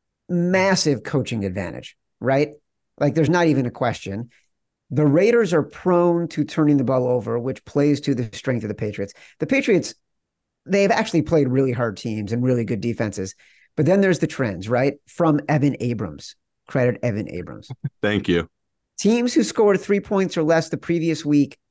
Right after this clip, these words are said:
Speaker 1: sixty percent against the spread the past twenty years the following week. So that's the Patriots. Teams to lose by twenty points or more the previous week,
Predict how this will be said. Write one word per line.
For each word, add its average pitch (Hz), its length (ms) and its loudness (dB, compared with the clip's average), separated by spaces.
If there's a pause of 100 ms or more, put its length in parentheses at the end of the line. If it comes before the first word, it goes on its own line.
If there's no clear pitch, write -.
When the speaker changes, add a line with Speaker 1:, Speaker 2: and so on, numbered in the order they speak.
(340)
Speaker 1:
sixty 233 960 -4 (340)
percent 151 640 0 (140)
against 147 340 -2
the 131 60 -8
spread 135 320 -2
the 104 80 -6
past 123 260 -2
twenty 117 220 -6
years 107 260 -4
the 101 80 -10
following 101 420 -4
week. 90 220 -10
So 139 420 0 (220)
that's 135 200 -2
the - 60 -14
Patriots. 123 400 -4 (300)
Teams 226 300 2
to 214 80 2
lose 202 240 4
by 160 140 2
twenty 180 340 0
points 170 320 -2
or 160 60 2
more 190 220 4
the 247 80 -2
previous 131 480 -4
week, 123 280 -8